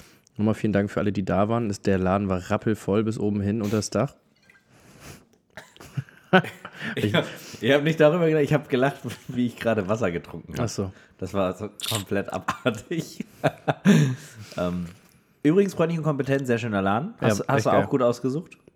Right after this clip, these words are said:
Speaker 1: Danke.
Speaker 2: Mhm.
Speaker 1: Ja, aber Vorweihnachtszeit ist tatsächlich ein bisschen schwierig, deswegen waren nicht die drei Millionen Menschen da, die ich gehofft hätte, dass sie da sind, aber alle Wichtigen waren da und
Speaker 2: Ja.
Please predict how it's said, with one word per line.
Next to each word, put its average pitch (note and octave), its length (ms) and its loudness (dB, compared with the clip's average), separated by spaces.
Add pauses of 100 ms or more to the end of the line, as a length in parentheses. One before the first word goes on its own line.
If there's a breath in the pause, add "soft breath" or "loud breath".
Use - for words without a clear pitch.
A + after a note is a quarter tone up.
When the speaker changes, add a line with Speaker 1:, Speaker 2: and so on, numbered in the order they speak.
(120)
Speaker 1:
Danke. G2 340 -6
Speaker 2:
Mhm. A#2 240 -4 (1700 loud breath)
Speaker 1:
Ja, B2+ 140 8
aber C#3 180 6
Vorweihnachtszeit C3+ 560 4
ist A#2 80 -4
tatsächlich A2+ 340 2
ein G#2 60 0
bisschen G2+ 220 -4
schwierig, G#2 420 0
deswegen F#2 380 -4
waren F2+ 920 -2 (260)
nicht - 260 -8
die G2+ 80 -2
drei F#2 240 -2
Millionen F2+ 380 -4
Menschen F2+ 280 -8
da, F2 140 -2
die E2+ 140 -6
ich E2+ 120 -10
gehofft - 280 -8
hätte, F#2 160 -4
dass F2+ 100 -4
sie F2+ 140 -8
da F2 200 -4
sind, F2 160 -8
aber F2+ 300 -4
alle F2+ 220 -6
Wichtigen F2 340 -8
waren D#2+ 160 -10
da D#2+ 200 -8
und D2+ 280 -14 (480)
Speaker 2:
Ja. D#2 180 -12